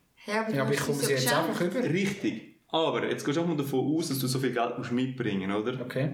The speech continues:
Speaker 3: Wie oft könntest du mit dem Geld in die Ferien gehen? Also wie oft kann ich mit diesen hundertfünfzigtausend Franken in die Ferien gehen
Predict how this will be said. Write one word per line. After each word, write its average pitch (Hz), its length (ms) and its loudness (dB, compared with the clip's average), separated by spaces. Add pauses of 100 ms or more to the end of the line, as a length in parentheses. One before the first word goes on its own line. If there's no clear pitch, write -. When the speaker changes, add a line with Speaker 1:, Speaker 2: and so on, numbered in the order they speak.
Speaker 3:
Wie 120 260 0
oft 143 280 0
könntest 135 280 0
du - 40 0
mit 131 320 0
dem 120 160 0
Geld 113 260 0
in 110 80 -4
die - 40 -8
Ferien 110 280 2
gehen? 113 100 2
Also 110 240 0
wie 131 180 0
oft 156 180 -4
kann 160 120 0
ich 156 60 -2
mit 143 180 -2
diesen 127 180 0
hundertfünfzigtausend 175 760 -2
Franken 143 340 -2
in 135 140 0
die - 40 -6
Ferien 123 300 0
gehen 143 320 0